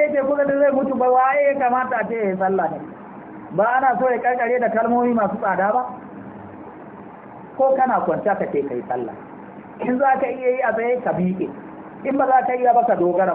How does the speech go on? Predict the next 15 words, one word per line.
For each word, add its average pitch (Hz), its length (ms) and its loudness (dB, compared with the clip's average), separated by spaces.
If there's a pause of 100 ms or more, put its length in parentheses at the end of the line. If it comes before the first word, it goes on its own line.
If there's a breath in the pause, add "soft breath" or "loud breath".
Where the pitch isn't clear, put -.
ko 226 240 6
wani 240 160 2
ya 180 80 2
zo 185 120 2
ka 185 120 0
dafa 156 400 2
shi. - 80 -16 (600)
In 247 60 2
ba 262 140 4
za 247 160 4
ka 240 80 0
iya 233 240 0
ba, 214 80 4
ka 165 120 0
zauna. 170 280 2